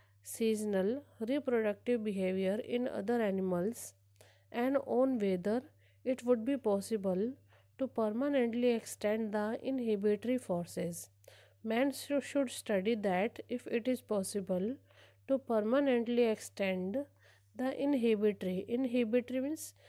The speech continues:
the limiting forces or hindering or preventing action, uh, <clears throat> of the reproduction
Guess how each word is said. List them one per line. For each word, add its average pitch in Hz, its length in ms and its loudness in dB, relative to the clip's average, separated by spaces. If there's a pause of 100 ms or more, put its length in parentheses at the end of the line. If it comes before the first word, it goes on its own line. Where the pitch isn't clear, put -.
(280)
the 247 360 2
limiting 220 760 2
forces 202 840 0 (500)
or 247 140 -2
hindering 226 720 2
or 240 140 0
preventing 240 800 0
action, 202 580 -2 (840)
uh, 190 280 -6 (280)
<clears throat> 220 280 4 (920)
of 220 180 -2
the 269 160 2
reproduction 254 720 -2